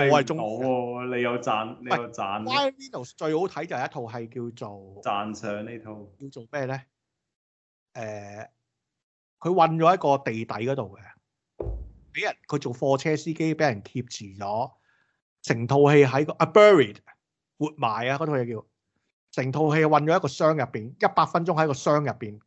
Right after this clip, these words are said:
Speaker 1: 一條友得佢一個嘅啫，喺個箱入邊拍撚晒。嗰套好撚好睇，嗰套真係好撚得啦！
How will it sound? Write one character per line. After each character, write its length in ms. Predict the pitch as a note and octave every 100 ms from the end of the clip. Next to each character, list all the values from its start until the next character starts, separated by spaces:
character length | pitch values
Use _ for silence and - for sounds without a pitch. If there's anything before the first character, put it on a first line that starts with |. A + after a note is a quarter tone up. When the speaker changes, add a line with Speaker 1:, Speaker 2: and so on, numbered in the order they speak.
| -
Speaker 1:
一 80 | F3
條 140 | - G2+
友 220 | G2+ B2+ -
得 60 |
佢 200 | F3+ A#2+
一 100 | A2+
個 140 | C3+ A#2
嘅 220 | G2+ G#2
啫， 60 | A#2
喺 160 | -
個 60 | D3
箱 200 | C3 C#3
入 80 | G#2+
邊 220 | G2+ - _
拍 140 | - -
撚 200 | A2 B2
晒。 340 | G2 F2+ _ _ _ _ _ _ _ _ _ _
嗰 140 | - C3+
套 120 | D3
好 60 | A2+
撚 140 | B2
好 140 | B2 A2
睇， 160 | G#2 - _ _ _ _ _ _ _ _ _ _ _ -
嗰 160 | D3+
套 160 | F#3 D#3+
真 140 | F3
係 40 | F3+
好 60 | C#3
撚 180 | C#3 C3+
得 120 |
啦！ 80 | C3+